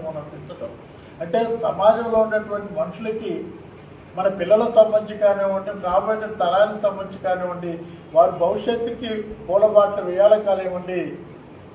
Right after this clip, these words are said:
వారికి వారసత్వంగా వారికి విద్య నేర్పటమో, లేకపోతే వారసత్వం సంబంధించినటువంటి హస్తకూస్తలు గౌరవప్రదంగా బతికే విధంగా నేర్పాలి కానివ్వండి, ఆ విధంగా బ్రతికే విధంగా మనం కోరుకోవాలి కానివ్వండి.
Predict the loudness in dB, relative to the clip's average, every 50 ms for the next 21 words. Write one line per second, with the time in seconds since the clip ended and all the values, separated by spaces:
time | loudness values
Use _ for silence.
0 | -6 0 2 2 2 2 0 0 2 6 6 6 6 6 2 2 2 0 -2 -2
1 | 2 4 6 8 6 6 4 2 -8 -8 -8 -6 -2 2 4 4 4 4 2 -6
2 | -8 -4 -2 0 0 2 2 0 0 0 -2 -4 -2 -2 -2 -2 0 -2 -2 -2
3 | -2 -6 -4 -2 0 -2 -2 -2 -6 -8 -8 -8 -8 -6 -6 -8 -6 -8 -8 -12
4 | -14 -16 -6 -2 -2 -2 0 0 -2 -4 -4 -4 -8 -8 -6 -4 -6 -4 -4 -4
5 | -4 -2 -2 -4 -4 -4 -6 -6 -6 -8 -6 -6 -8 -8 -8 -8 -8 -8 -6 -6
6 | -6 -4 -2 -2 -2 -2 -4 -8 -14 -16 -12 -4 0 0 2 2 2 4 6 6
7 | 6 4 0 -2 -2 -2 -2 -4 -6 -4 0 0 0 0 0 -4 -14 -10 -4 0
8 | 0 0 0 -2 -4 -2 0 0 0 0 -2 -4 -4 -2 0 0 0 0 0 -2
9 | -2 -2 -2 -2 -2 -4 -4 -6 -8 -8 -8 -8 -4 -4 -4 -4 -4 -6 -8 -8
10 | -6 -6 -6 -6 -8 -10 -12 -12